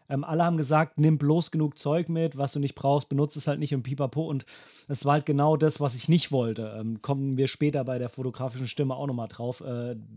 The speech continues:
das zu tun, was die anderen sagen oder eben nicht. Ähm, ich hab das gemacht, was sich für mich irgendwie richtig angefühlt hat. Und für mich hat sich richtig angefühlt, die X einhundert V mitzunehmen und den Telekonverter. Und das war's. Mehr hab ich nicht dabei gehabt. Ich hab sogar noch insofern ein bisschen übertrieben, als dass ich nur JPEG fotografiert hab. Ich hab kein einziges raw mitgebracht.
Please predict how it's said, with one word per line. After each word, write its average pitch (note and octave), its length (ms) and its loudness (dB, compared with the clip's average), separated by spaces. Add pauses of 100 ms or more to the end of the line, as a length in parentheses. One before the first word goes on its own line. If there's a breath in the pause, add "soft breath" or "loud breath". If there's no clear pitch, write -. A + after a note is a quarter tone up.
das B2+ 200 -8
zu C3+ 100 -8
tun, C3+ 180 -6
was B2+ 160 -6
die C#3 80 -8
anderen B2+ 200 -6
sagen B2 240 -4
oder B2 140 -8
eben A#2 160 -8
nicht. D3 240 -4 (460 loud breath)
Ähm, C#3 180 0
ich D#3 140 -6
hab D#3 100 0
das F3+ 160 0
gemacht, D#3 240 0
was D3+ 140 2
sich D3 100 -4
für D3 140 2
mich D3+ 180 2
irgendwie D3+ 200 2
richtig D3 280 0
angefühlt C#3+ 340 -2
hat. A2+ 140 -6
Und B2+ 80 -4
für C#3 100 4
mich D3+ 160 4
hat E3 120 2
sich D3+ 160 0
richtig D#3+ 220 -2
angefühlt, D3+ 380 -2
die D#3 60 -4
X - 160 -8
einhundert C#3+ 320 0
V D#3+ 220 -4
mitzunehmen E3+ 560 -4 (480 soft breath)
und E3 320 4
den D3 100 8
Telekonverter. A2 720 0 (160)
Und C#3+ 220 4
das D3 160 0
war's. A#2+ 260 -6
Mehr C#3+ 220 6
hab D#3 80 6
ich D3+ 100 -2
nicht D#3+ 160 0
dabei D3 220 0
gehabt. D3+ 340 -4 (580 loud breath)
Ich - 80 -2
hab D3 120 2
sogar D3+ 240 4
noch C#3+ 160 2
insofern D3 540 0
ein - 20 -2
bisschen D3+ 240 -2
übertrieben, C#3 440 4
als B2+ 140 4
dass B2+ 160 -2
ich B2+ 140 -4
nur C#3+ 120 4
JPEG D3 380 -4
fotografiert A#2 480 -8
hab. D#3 140 -4
Ich - 160 -4
hab A#2+ 140 -4
kein C#3 180 0
einziges B2+ 360 -6
raw B2 200 -2
mitgebracht. F3 600 -10